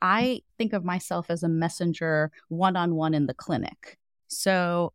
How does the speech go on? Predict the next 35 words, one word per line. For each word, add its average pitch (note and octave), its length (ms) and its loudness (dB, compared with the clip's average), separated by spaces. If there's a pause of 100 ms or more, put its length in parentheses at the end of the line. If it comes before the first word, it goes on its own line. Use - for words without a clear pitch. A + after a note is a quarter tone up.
(140)
in C#4 300 6
that A3 320 2
setting, B3 600 0 (380)
I F3 160 2
can F#3 300 -4
see F#3+ 400 -4
what's D#3 400 -2
playing C#4+ 720 0 (280)
and, F3 540 0
you G3+ 80 -4
know, E3+ 140 2
do F3 160 0
I E3+ 40 2
need E3+ 180 -2
to E3+ 40 -8
take E3 240 -6
a E3 40 -10
different D#3 400 -8
tack? - 380 -14
Do G3 160 -6
I F3+ 80 0
need F3 200 -4
to F3 80 -4
change G3 640 2
the D#3+ 80 -8
story, C4 580 -4
or F3+ 140 2
are F3 160 2
we G3+ 180 0
connecting, A3+ 580 0
first - 320 -2
of B2+ 80 -8
all? - 280 -6 (320)
And G3 200 2
then F#3+ 300 2